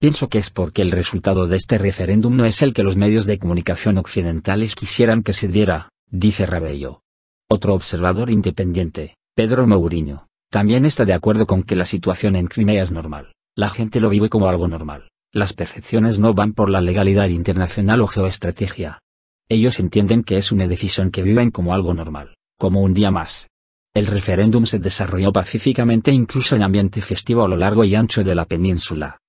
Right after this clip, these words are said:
un proceso civil en el que la adhesión a Rusia y la ruptura de vínculos con el gobierno golpista de Kiev eran discursos predominantes a pie de urna.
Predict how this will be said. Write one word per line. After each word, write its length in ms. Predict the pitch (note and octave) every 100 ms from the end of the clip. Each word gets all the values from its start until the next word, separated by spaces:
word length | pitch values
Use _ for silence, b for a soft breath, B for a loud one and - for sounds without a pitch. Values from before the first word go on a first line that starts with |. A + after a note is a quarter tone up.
| _
un 160 | G#2+ G2+
proceso 440 | F2+ F2 G#2 G#2
civil 260 | - G2 G2
en 100 | G2+
el 140 | F#2+
que 100 | G2+
la 100 | F#2+
adhesión 380 | F2 E2 A2+ G#2
a 80 | A2
Rusia 340 | A#2 A#2 A#2+
y 80 | G#2
la 120 | F2+
ruptura 400 | G2 F#2+ G#2+ G#2+
de 100 | F#2
vínculos 420 | F#2+ G2 - A#2
con 160 | - F2+
el 120 | F2
gobierno 360 | E2+ G2 G2+ G#2+
golpista 460 | G2 E2 A#2 -
de 140 | F2+ F2
Kiev 180 | G2+ G#2
eran 140 | A2+
discursos 500 | G#2 - B2 - -
predominantes 760 | F2 E2 D#2+ F2 F#2+ G#2+ A2 G#2+
a 60 |
pie 200 | G2 A2
de 80 | G2+
urna. 320 | E2+ D2+ C#2